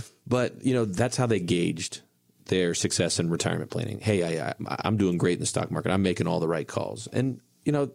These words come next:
we're happy for 'em, right? You know, it's great that you've been able to leverage this run in the market and you had the right equities, but that's not retirement planning.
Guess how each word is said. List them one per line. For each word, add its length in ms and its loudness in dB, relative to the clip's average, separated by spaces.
we're 180 2
happy 300 2
for 200 -6
'em, 80 -4
right? 160 0
You 60 0
know, 100 0
it's 120 -2
great 260 2
that 100 0
you've 160 2
been 100 2
able 200 2
to 240 -2
leverage 400 2
this 200 2
run 260 2
in 60 0
the 60 0
market 360 2
and 100 -4
you 60 -2
had 240 -2
the 80 -4
right 220 0
equities, 320 2
but 160 -2
that's 260 0
not 260 0
retirement 520 -2
planning. 340 -6